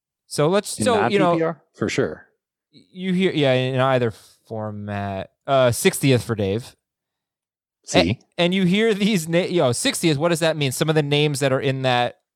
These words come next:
Speaker 1: range. Uh, Nelson Agholor, Nelson Agholor, Mike Williams, Rondale Moore.
Speaker 2: Yep, that's another one I like, Rondale Moore.
Speaker 1: Deshaun Jackson.
Speaker 2: Just guys that you're gonna stash at the bench and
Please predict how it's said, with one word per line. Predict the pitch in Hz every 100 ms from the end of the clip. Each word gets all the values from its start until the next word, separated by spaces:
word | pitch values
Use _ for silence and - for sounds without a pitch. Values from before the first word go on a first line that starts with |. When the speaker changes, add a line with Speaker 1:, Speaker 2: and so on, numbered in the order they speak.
| 120
Speaker 1:
range. | 131 127 107 95 - - _ _ _ _ _ -
Uh, | 113 117 113
Nelson | 120 131 139 - 139
Agholor, | 131 131 127 127 123 123 120 120 - _
Nelson | 127 139 147
Agholor, | 135 131 131 127 127
Mike | 120 123 127
Williams, | 123 131 127 127 123 120 117
Rondale | 113 120 123 123 120 117
Moore. | 117 117 117 113 113 110 _ _ _ _ _ _ _ _ _ _ -
Speaker 2:
Yep, | 139
that's | 123 120
another | 131 117 110
one | 90
I | 85
like, | 80 80
Rondale | 98 90 87
Moore. | 87 92 85 -
Speaker 1:
Deshaun | 120 - 120 117
Jackson. | 110 110 110 - 110 104 104 104 _ _ _ _ _ _ _ _ - -
Speaker 2:
Just | - 170 -
guys | 170 170 165
that | 160
you're | 143
gonna | 147 139
stash | - 131 139
at | -
the | -
bench | 107 120 120 -
and | 110 107 101